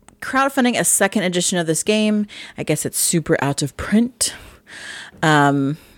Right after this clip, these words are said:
I had never heard of this game because, let's be honest, no one's shocked. But it, it stood out <laughs> amongst all the war miniature games on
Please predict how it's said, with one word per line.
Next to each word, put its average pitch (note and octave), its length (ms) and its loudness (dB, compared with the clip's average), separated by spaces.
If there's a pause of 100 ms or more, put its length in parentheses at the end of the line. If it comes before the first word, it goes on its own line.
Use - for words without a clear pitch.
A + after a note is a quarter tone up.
(460)
I F3 200 -2
had E3 140 2
never C#3+ 160 2
heard G#3+ 280 4
of A3 100 2
this D#3 160 0
game C#3+ 420 2
because, - 600 0
let's C3+ 240 2
be D#3+ 120 2
honest, A2+ 380 -2
no C#3 80 0
one's C3 160 -2
shocked. - 600 -2 (1040)
But G#3 260 2
it, C#4 460 2 (460)
it G#3 220 2
stood - 380 0
out B3 320 4
<laughs> - 0 -
amongst G3 560 0
all F#3+ 240 4
the A3 120 4
war F3+ 760 2
miniature F#3+ 440 0
games D3+ 520 2 (680)
on F#3+ 480 2